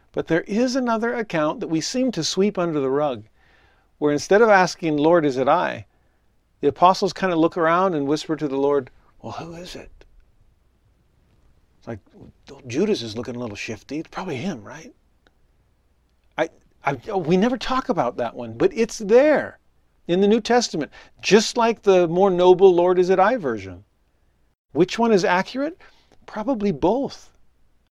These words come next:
And I think both need to be there. In the instance of this friend, it just seemed like the only asking, "Lord, is it I?" was so self-destructive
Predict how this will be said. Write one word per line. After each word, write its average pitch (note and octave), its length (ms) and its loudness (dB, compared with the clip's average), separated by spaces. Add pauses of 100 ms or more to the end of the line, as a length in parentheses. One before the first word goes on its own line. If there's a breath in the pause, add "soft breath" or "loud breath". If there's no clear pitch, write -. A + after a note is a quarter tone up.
(240)
And D#3 160 -2
I F#3 100 0
think G3+ 360 -2
both F#3+ 340 4
need F#3+ 480 0
to C#3 140 -2
be A2+ 200 -6
there. G#2+ 340 -14 (1160)
In D3 100 -4
the D3 140 0
instance F#3+ 420 -2
of D#3+ 140 -2
this F3 180 0
friend, E3+ 480 -2 (960)
it D3+ 140 -2
just F3+ 240 0
seemed G3 260 2
like D3+ 300 4
the C#3+ 200 -6 (260)
only A3+ 580 6
asking, C#3 600 2
"Lord, D3+ 440 2
is D3 240 -4
it C#3 140 2
I?" B2 380 -4 (880)
was C#3 160 0
so F#3 260 4
self-destructive D3+ 1300 -4